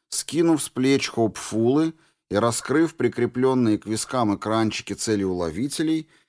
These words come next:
мистеры цепью вошли в тень деревьев, на самых последних метрах опередив шейха и его приближённых. Сюрпризов не оказалось,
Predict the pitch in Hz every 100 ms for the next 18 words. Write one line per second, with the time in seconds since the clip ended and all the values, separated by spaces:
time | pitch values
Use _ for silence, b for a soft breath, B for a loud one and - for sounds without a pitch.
0 | _ - 101 170 180 160 160 160 - 131
1 | 156 147 127 120 - 127 127 - 120 120
2 | 110 123 127 95 73 62 - _ _ _
3 | 85 87 117 104 95 92 - 104 92 87
4 | - 92 123 143 147 147 - 123 147 147
5 | 113 101 - - 101 123 - 127 - 95
6 | 87 90 - 110 117 123 101 76 64 58
7 | - _ _ _ _ _ _ _ - 131
8 | 123 131 139 147 151 - 139 135 151 139
9 | 117 80 69 - -